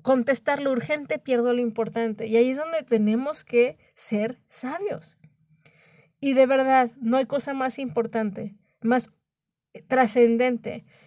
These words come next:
que darle prioridad a nuestro Dios. Y después, a lo que nos ha dado para administrar sabiamente en nuestras manos.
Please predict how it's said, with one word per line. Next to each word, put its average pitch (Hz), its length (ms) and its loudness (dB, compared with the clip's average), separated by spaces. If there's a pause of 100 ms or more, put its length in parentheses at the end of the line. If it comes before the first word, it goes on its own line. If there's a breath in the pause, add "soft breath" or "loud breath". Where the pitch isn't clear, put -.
(120 soft breath)
que 233 340 10 (240)
darle 254 340 2
prioridad 226 520 4
a 202 40 -6
nuestro 214 380 -2
Dios. 208 400 -10 (380 soft breath)
Y 240 100 0
después, 233 640 2 (100)
a 240 80 2
lo 240 180 10
que 240 100 4
nos 233 220 4
ha 262 60 0
dado 254 380 0 (160)
para 233 220 4
administrar 233 600 2
sabiamente 240 600 -2
en 226 80 -2
nuestras 220 420 -8
manos. - 440 -14